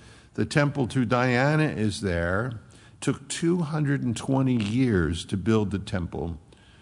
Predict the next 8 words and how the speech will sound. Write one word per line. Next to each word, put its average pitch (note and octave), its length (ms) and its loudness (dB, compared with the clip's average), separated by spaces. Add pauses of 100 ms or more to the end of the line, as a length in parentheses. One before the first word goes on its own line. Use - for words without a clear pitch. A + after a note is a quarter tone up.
(320)
to G#2 120 -2
Diana. F#2+ 600 0 (2250)
It's A2+ 180 -4
one D3 200 6
of C#3 80 6
the B2 100 4
seven D3 520 4
wonders C#3 480 4